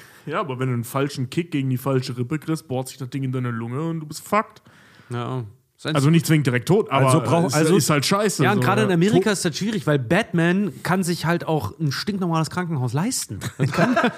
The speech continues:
Speaker 3: <laughs> Ja, Mann. Oder doch das Sturmgewehr halt. Sorry, Tobi. Tut mir leid, Tobi. Tut mir leid, Tobi.
Speaker 2: <laughs>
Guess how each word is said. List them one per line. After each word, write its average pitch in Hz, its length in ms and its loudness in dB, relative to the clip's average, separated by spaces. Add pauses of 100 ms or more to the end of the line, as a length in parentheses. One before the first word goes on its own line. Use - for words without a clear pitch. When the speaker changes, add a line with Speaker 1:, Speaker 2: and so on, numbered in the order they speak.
(140)
Speaker 3:
<laughs> 269 340 -14
Ja, 160 240 2
Mann. 123 280 2
Oder 143 300 4
doch 202 180 0
das 156 160 0
Sturmgewehr 165 560 2
halt. 127 160 4
Sorry, 196 260 2
Tobi. 127 300 0
Tut 156 180 2
mir 151 80 4
leid, 143 240 0
Tobi. 110 240 0
Tut 113 220 -6
mir 107 80 -6
leid, 98 200 -6
Tobi. 135 460 -4
Speaker 2:
<laughs> 233 40 -2